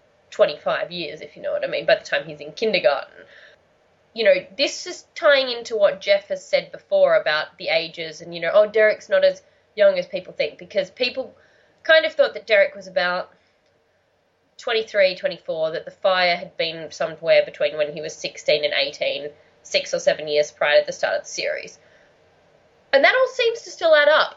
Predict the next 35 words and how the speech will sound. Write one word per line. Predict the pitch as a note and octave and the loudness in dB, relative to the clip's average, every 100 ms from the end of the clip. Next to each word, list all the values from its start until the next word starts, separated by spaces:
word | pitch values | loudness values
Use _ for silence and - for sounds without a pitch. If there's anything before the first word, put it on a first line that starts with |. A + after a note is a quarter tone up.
| A3+ | -16
except | F#3+ - B3 - _ | -14 0 0 0 _
for | C4+ | -4
this | B3 - G3 | -4 -6 0
age | A3 A#3+ - | 0 -2 -10
thing | G3+ F#3+ F#3+ | -8 -8 -10
is | G3 F#3 | -16 -16
weird. | G3+ C#4+ F#3 D#3+ - _ - - | -10 -6 -4 -6 -10 _ -20 -8
And | G3 G#3+ G#3+ G#3+ G3+ G#3 | -2 2 0 -2 -14 -8
what | A#3 - _ | -6 -6 _
we, | A3+ A#3 A3 A3 A3 _ - - - | -14 -12 -12 -14 -18 _ -20 -20 -20
the | A3 - | -14 0
other | D#4 G4+ C#4 | 0 2 0
option | - - F3+ D#3 D#3 _ _ - _ _ _ | 0 -6 -8 -8 -14 _ _ -20 _ _ _
that | G#3+ A3 G3 G3 - _ - _ _ _ _ _ _ _ _ _ - | -8 -2 0 0 -6 _ -20 _ _ _ _ _ _ _ _ _ -10
people | A#3 G#3 | -8 0
are | G#3 | 0
throwing | - G#3+ G3+ G3 | 2 -2 0 0
around | G3+ G3 F#3+ | 4 2 0
is | G3+ | -10
that | G3 F#3+ | -8 -2
maybe | G3+ G3 G3+ | -2 -2 -4
they | F#3 F3+ F3+ _ _ _ _ | -4 -4 -8 _ _ _ _
measure | G3+ G#3 G3+ G3 G3 F#3 - _ _ _ | -12 -4 -2 0 0 0 -6 _ _ _
months | G3+ G3+ - - - | 0 2 2 -2 -8
by | F#3+ F#3 | -2 0
the | F3+ | -2
lunar | F3+ F#3 A3 G#3+ | -6 -6 -4 -4
cycle, | - F3+ D#3+ D#3 D#3+ D#3+ D#3 | -4 -2 -2 -2 -4 -6 -4
not | F3+ - | -6 -6
the | E3+ | -10
calendar | - G3+ G#3 G#3 F#3+ | -6 0 2 0 -4
cycle, | - E3+ D#3 F3 E3+ | -4 -2 -2 -2 -8
which | F3 - | -8 -12
means | F#3 F3 F3 F3+ - | -4 -4 -4 -12 -6
that | F3 E3+ E3+ | -2 0 -2